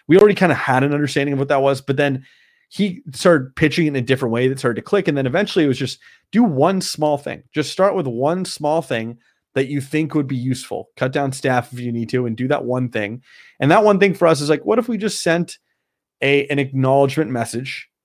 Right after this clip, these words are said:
you know, once we started diving into e-commerce, an acknowledgement message when a report was filed, eh, that just gives people more information. And we went to busy agencies that, uh, that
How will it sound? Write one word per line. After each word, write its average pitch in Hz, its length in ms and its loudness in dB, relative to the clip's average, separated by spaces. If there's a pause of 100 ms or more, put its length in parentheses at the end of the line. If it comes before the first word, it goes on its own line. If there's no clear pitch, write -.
you 127 80 0
know, 123 100 0
once 127 280 0
we 135 80 0
started 131 220 2
diving 117 300 0
into 131 100 -4
e-commerce, 107 440 -4 (260)
an 127 60 -2
acknowledgement 139 460 4
message 123 320 -4
when 123 100 -2
a 117 40 -2
report 117 280 -2
was 110 120 -8
filed, 95 360 -6 (800)
eh, 120 180 0
that 120 160 2
just 117 160 -2
gives 127 160 2
people 113 260 -2
more 107 120 -2
information. 98 560 -8
And 131 100 -2
we 131 220 0 (120)
went 165 380 2
to 165 160 6
busy 151 440 4
agencies 113 760 0 (420)
that, 117 540 0
uh, 107 420 0 (540)
that 123 260 0